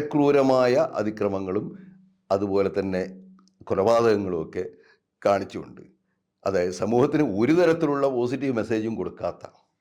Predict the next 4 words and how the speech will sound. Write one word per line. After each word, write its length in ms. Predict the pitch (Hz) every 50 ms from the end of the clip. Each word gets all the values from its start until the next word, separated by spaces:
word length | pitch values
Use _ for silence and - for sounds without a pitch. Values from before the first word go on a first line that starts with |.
| _ _ _ _ _ _ _ _ _ _ _ _ _ _ _ _ _ _ _ _ -
ചലച്ചിത്രങ്ങൾ 540 | 107 92 104 110 107 113 101 101 95 92 90 90 - - - - - - _ _ _ _ 85
അരങ്ങുവാഴുന്ന 600 | 90 92 107 131 131 127 120 110 104 95 95 90
ഈ 140 | 85 80 - -
കാലത്ത് 380 | 73 73 76 71 - - 71